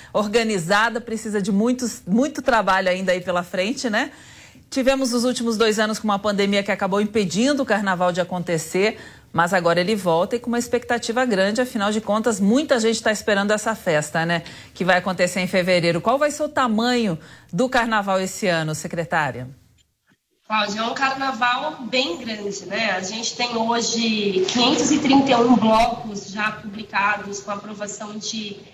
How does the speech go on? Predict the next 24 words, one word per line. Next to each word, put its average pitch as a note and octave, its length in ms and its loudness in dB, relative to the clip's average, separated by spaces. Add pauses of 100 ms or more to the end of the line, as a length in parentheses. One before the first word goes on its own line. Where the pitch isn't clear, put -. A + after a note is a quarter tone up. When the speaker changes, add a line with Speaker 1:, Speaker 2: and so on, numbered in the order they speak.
(180)
Speaker 2:
trajeto, A3 960 2
dia, A3 640 0
horário G#3+ 460 0
de - 80 -10
saída, G#3 600 -6
de G3+ 120 -12
concentração. G#3 1300 -2 (380)
Enfim, G#3 580 2
é - 100 4
uma, D#4+ 220 0
é - 40 0
a E4 80 2
maior D#4+ 260 0
operação D#4+ 560 -6
da D4 100 -6
prefeitura, D4 760 -8
né? A#3 260 2
E G#3+ 140 -4
aí, A#3+ 100 -4
com C4 140 -8
isso, B3+ 240 -6
a C#4 40 -4
gente C4+ 320 -6
tem, B3+ 600 -2